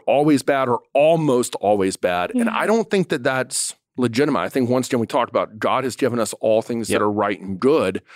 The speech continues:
Speaker 1: He's the author of all truth. And if that would be medicinal truth as well. And so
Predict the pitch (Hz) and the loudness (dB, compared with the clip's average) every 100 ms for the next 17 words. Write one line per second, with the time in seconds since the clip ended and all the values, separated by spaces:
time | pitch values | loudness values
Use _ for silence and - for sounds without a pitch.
0 | - - - - 131 - 117 113 107 92 | -20 -20 -12 -4 -2 0 0 0 -2 2
1 | 117 165 - 95 92 - _ - - _ | 2 2 0 0 0 -2 _ -20 -20 _
2 | - 110 110 - 117 104 95 113 117 104 | -6 -4 -4 -2 0 0 -2 -4 -4 -2
3 | 117 113 101 135 - 113 - 104 95 82 | -2 -2 -2 -2 -2 -4 -2 -4 -4 -4
4 | 98 104 82 85 - 95 85 | -2 0 -2 -6 -2 0 -2